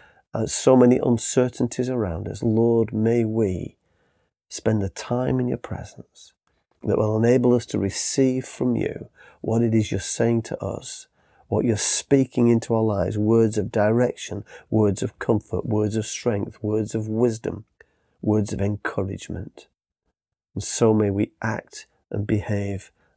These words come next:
and live out of this wonderful presence, the presence of our speaking God. In Jesus' name,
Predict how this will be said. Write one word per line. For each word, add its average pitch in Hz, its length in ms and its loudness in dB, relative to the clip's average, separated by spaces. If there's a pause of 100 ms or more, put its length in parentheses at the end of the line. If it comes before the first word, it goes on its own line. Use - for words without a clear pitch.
and 98 200 -2
live 104 560 0 (680)
out 117 320 0
of 101 180 -2
this - 200 -6
wonderful 110 600 -2
presence, - 720 -12 (640)
the - 80 -12
presence - 640 -4 (360)
of 98 140 -4
our 95 160 -4
speaking - 720 -6
God. - 400 -10 (800)
In 98 220 -4
Jesus' - 580 -6
name, - 340 -10